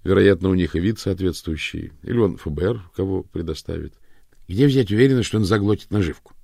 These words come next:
скептически спросил Бейли. "Убийца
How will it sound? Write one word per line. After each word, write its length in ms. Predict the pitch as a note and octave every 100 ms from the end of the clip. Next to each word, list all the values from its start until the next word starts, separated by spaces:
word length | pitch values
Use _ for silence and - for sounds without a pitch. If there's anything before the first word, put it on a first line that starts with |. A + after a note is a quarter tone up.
| _ -
скептически 640 | - - C#2+ D#2 - - F2
спросил 460 | - E2+ - D#2
Бейли. 380 | B1+ B1 G1+ - - _ - - - _ - _ _ _ - _ - _ _ G#2+
"Убийца 680 | A2 D#3+ D3 - F#3 E3